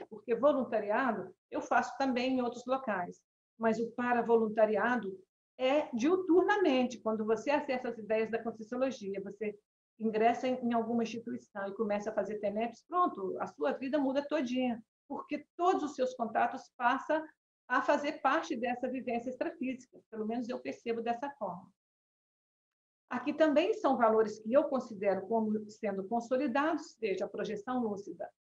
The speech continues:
né, a maior ferramenta que a gente tem enquanto instrumento de comprovação. Se a gente fala em experimentologia e discretologia, nós temos que ter uma ferramenta de autocomprovação, senão, senão fica muito capenga essa história de experimentologia.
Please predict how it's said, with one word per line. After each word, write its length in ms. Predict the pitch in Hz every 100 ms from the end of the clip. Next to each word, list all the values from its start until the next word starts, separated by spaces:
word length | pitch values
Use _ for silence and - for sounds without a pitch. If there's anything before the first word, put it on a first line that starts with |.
| _
né, 220 | 208 226 220
a 60 |
maior 340 | 202 196 233 -
ferramenta 580 | 226 202 196 240 233
que 100 | 208
a 40 | 196
gente 260 | 208 196 -
tem 220 | 233 247
enquanto 320 | 214 214 208
instrumento 500 | 214 - 208 196 196
de 100 | 202 -
comprovação. 680 | 196 214 214 262 - 320 - _ _
Se 80 | -
a 40 | 220
gente 240 | 226 -
fala 220 | 180 180
em 40 | 180
experimentologia 1000 | - 190 185 214 277 302 269 202 202 185
e 60 |
discretologia, 960 | 185 - 196 180 185 175 180 285 381 - - _ 208
nós 220 | 185 -
temos 260 | - 180
que 120 | - 226
ter 180 | 190
uma 160 | 175 -
ferramenta 640 | 226 240 370 277 233 330 427 - _ _ -
de 100 | 247
autocomprovação, 800 | 202 196 220 254 254 415 - 180
senão, 360 | - 196 190 196
senão 320 | - 196 202
fica 260 | 285 - 349
muito 240 | 254 -
capenga 680 | 339 359 330 254 262 294 294
essa 200 | 196 254
história 360 | 254 - 196 220
de 80 | -
experimentologia. 880 | - 247 220 214 262 320 208 156